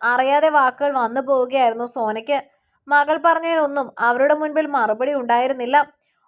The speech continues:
ഒരക്ഷരം മിണ്ടാതെ അവർ മുറിയിലേക്ക് പോയി. ഭർത്താവിൻ്റെ ഫോട്ടോയിലേക്ക് നോക്കി.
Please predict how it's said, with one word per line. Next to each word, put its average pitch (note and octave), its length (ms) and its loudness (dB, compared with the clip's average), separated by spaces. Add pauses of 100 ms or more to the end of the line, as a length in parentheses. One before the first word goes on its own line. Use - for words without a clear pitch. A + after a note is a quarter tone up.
ഒരക്ഷരം E4 640 0
മിണ്ടാതെ C#4+ 400 2
അവർ C4+ 140 -2
മുറിയിലേക്ക് A#3+ 600 -2
പോയി. A#3+ 300 -2 (4000)
ഭർത്താവിൻ്റെ D4 640 2
ഫോട്ടോയിലേക്ക് C#4 800 0
നോക്കി. A#3 320 -4